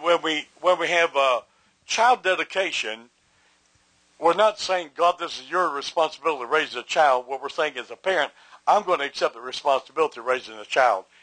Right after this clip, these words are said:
in the house of God." So we say, we're making, we're making, uh,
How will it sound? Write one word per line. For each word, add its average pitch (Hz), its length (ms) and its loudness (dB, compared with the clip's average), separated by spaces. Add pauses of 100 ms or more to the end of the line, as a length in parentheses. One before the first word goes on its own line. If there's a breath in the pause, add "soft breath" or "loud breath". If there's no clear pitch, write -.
in 127 120 -8
the 104 80 -2
house 123 240 -2
of 104 100 -16
God." 104 300 -6 (360 soft breath)
So 156 200 2
we 143 180 -4
say, 151 240 0 (240 soft breath)
we're 202 200 2
making, 160 420 -2 (260 soft breath)
we're 247 220 2
making, 160 460 -6 (720)
uh, 139 240 2